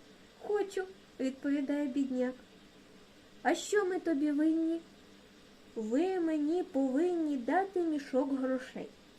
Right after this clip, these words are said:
Та такий, який тільки мій газда може понести". Насипали чорти мішок золота. Кинув собі старший чорт на плечі і мчить, щоб чим скоріше позбутися чоловіка.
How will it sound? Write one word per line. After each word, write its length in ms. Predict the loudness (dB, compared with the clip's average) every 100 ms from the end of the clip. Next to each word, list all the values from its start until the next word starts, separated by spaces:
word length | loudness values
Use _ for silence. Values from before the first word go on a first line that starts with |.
| -20 -8
Та 100 | -2
такий, 520 | 2 2 6 6 6 4
який 440 | 0 -2 2 2
тільки 560 | 4 2 0 0 -2 -2
мій 280 | 0 0 0
газда 540 | 0 2 2 2 -6 -6
може 280 | -6 -6
понести". 640 | -8 -4 -4 -6 -10 -10 -10 -10 -20 -20 -20 -20 -20 -20 -20 -20 -20 -6
Насипали 1000 | -2 -2 -4 0 0 0 0 2 2 2 -2
чорти 440 | -2 -2 -2 0
мішок 640 | 2 2 0 0 0 0
золота. 680 | -2 2 4 4 2 -4 -8 -12 -14 -20 4
Кинув 340 | 6 8 6
собі 320 | 4 -2 0 -2
старший 580 | 0 0 0 0 -4
чорт 360 | -4 -4 -4 -2
на 140 | -2
плечі 520 | -2 -2 2 2 0 -6
і 140 | -6
мчить, 800 | -6 -8 -12 0 2 4 0 -4 -18 -20 -16 -2
щоб 240 | 0 0
чим 200 | 0 -2
скоріше 460 | -2 0 0 0 -2
позбутися 600 | -2 -2 -4 -4 -2 -4
чоловіка. 680 | -2 -2 2 2 0 -6